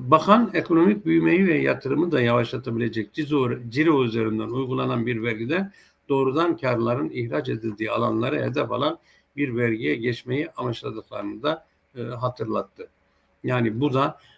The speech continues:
Amerika Birleşik Devletleri'nden, e, alınan bir, e, uygulama olacak.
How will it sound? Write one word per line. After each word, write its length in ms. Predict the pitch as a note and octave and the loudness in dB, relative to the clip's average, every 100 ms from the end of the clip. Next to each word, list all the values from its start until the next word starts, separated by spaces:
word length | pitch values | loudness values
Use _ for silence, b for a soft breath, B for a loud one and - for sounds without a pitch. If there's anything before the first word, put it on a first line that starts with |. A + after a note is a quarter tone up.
| b | b
Amerika 420 | C3+ C#3 B2+ B2 | -2 0 0 -2
Birleşik 500 | A#2+ B2 - B2 - | 0 0 -2 -12 0
Devletleri'nden, 800 | B2 A2+ A2 A2+ A2 G#2+ G#2+ G2 - _ _ A2+ | 2 2 0 -2 0 0 0 -2 -6 _ _ -6
e, 40 | G#2+ G#2 G#2 G2+ _ C3 A2+ - B2 B2 | -4 -2 -4 -8 _ -12 -12 -12 -14 -10
alınan 580 | A2+ G#2+ A2 G#2+ G#2 F#2+ | -2 2 2 2 0 0
bir, 300 | G#2+ G2+ - | -4 -4 -12
e, 240 | G#2+ G2+ G#2 | -8 -6 -6
uygulama 680 | G#2+ G#2+ G2+ G#2+ G#2 G2 - - | -6 -6 -2 0 0 -2 -8 -8
olacak. 520 | G2 F#2 E3 F3+ - | -6 -2 0 0 -2